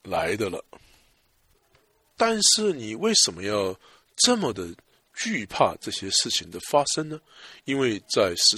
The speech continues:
三节这样记载，请看，作恶的人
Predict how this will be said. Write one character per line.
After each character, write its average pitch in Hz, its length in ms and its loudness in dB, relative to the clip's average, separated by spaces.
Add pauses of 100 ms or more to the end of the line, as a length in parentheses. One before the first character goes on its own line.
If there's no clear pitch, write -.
三 233 180 6
节 95 200 -2
这 104 120 0
样 82 200 -2
记 - 180 -2
载， - 240 -6 (960)
请 92 320 0
看， 127 280 4 (560)
作 226 320 2
恶 135 140 6
的 107 120 0
人 104 360 -2